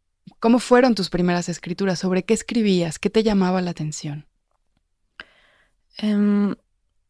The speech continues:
Speaker 2: eh, cuando era muy niña, escribía más cuentitos muy cortos, em,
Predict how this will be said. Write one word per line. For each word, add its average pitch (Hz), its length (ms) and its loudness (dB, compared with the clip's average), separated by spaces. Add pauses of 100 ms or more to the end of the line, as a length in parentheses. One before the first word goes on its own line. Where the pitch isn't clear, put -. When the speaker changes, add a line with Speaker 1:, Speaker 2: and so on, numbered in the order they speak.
(840)
Speaker 2:
eh, 196 180 0 (680)
cuando 196 240 2
era 220 140 2
muy 233 260 4
niña, 240 460 2 (120)
escribía 202 440 0
más 226 320 0 (140)
cuentitos 180 920 -2 (100)
muy 214 220 2
cortos, 185 640 -4 (520)
em, 165 720 0